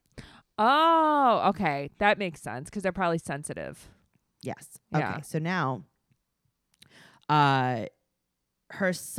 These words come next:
Speaker 2: her daughter is with her dad. And
Speaker 1: Right.
Speaker 2: her son, she said that's, uh, harder to stay in contact with him.
Speaker 1: Right. Yeah, she had, like, all these issues with her son, uh, her son's dad, though.
Speaker 2: R-, sure.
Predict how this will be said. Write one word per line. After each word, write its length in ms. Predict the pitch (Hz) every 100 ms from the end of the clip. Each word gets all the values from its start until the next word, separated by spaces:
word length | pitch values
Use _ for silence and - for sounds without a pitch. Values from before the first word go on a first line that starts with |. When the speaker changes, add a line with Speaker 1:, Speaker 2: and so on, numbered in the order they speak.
| -
Speaker 2:
her 360 | 147 180 170 170
daughter 460 | 151 196 294 202
is 160 | 139 151
with 120 | 156
her 100 | -
dad. 460 | 151 143 95 57 - -
And 100 | 170
Speaker 1:
Right. 120 | 160
Speaker 2:
her 100 | 170
son, 500 | 147 - 247 226 170
she 160 | 156 175
said 220 | 160 143
that's, 320 | 156 156 - - - - 170
uh, 140 | 151
harder 420 | 156 185 170 165
to 160 | 151 147
stay 180 | - 143
in 100 | 131
contact 420 | 120 127 113 -
with 120 | -
him. 280 | - - 208 _ _
Speaker 1:
Right. 500 | 185 175 160 80 - -
Yeah, 240 | 202 180
she 180 | 170 240
had, 140 | 226
like, 160 | 208 175
all 220 | 185 180
these 280 | 180 180 165
issues 420 | - 180 170 143
with 160 | 143 143
her 160 | 147 139
son, 340 | - 110 - -
uh, 80 | 180
her 160 | 175
son's 320 | 165 165 147
dad, 300 | 151 151 127 -
though. 300 | 78 - - - - - - _ _ _
Speaker 2:
R-, 260 | 156 139 123
sure. 580 | 113 - 175 120 73 135